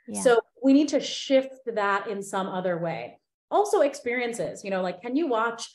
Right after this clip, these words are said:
Speaker 2: a show that has a mental health topic and you can talk about that?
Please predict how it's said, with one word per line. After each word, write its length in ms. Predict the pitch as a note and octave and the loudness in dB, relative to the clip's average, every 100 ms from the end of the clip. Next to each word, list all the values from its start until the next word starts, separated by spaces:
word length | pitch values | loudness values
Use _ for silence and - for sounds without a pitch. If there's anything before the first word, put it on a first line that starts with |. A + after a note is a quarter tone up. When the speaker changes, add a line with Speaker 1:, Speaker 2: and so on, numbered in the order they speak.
| _ - | _ -8
Speaker 2:
a 60 | A3 | -6
show 400 | - A3+ G#3+ G#3+ | 0 4 6 4
that 140 | G3 | 0
has 180 | G3 G3 | -2 -4
a 60 | G3 | -4
mental 340 | F3+ F#3+ F#3+ | -4 -4 -4
health 300 | F3+ F3 - | -4 -6 -4
topic 400 | F#3 E3+ F#3 F3+ | -4 -4 -6 -8
and 120 | F3+ | -8
you 60 | F#3 | -8
can 160 | G3 | -8
talk 320 | F3+ F#3 E3+ F#3 | -6 -4 -4 -4
about 320 | F3 D#3+ F3+ | -4 -4 -4
that? 320 | D#3+ D3 | -4 -6